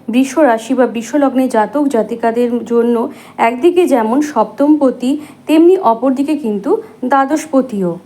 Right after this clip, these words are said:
সপ্তমপতি হিসেবে মঙ্গল যখন একাদশে গেছে, তখন ভাব সাপেক্ষে কিন্তু, আহ, ভালো যে রেজাল্ট, সেটি কিন্তু বৃষ রাশি বা বৃষ লগ্নে জাতক জাতিকারা অবশ্যই পাবে।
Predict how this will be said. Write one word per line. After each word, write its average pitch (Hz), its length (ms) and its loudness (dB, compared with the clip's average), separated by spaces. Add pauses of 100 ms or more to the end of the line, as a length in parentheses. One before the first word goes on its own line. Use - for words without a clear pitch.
(320)
সপ্তমপতি 294 880 2
হিসেবে 254 560 0 (280)
মঙ্গল 294 440 4
যখন 269 420 2
একাদশে 269 680 0 (340)
গেছে, 220 560 0 (160)
তখন 285 300 2
ভাব 254 300 0
সাপেক্ষে - 540 -4
কিন্তু, 262 480 -2 (300)
আহ, 208 380 0
ভালো 277 320 0
যে 294 160 2
রেজাল্ট, 247 420 2
সেটি 285 340 0
কিন্তু 339 260 4
বৃষ 247 280 -2
রাশি 247 260 -2
বা 254 80 2
বৃষ 226 260 -8
লগ্নে 247 340 -2
জাতক 240 360 0
জাতিকারা 220 540 0 (300)
অবশ্যই 226 480 0
পাবে। 185 420 -2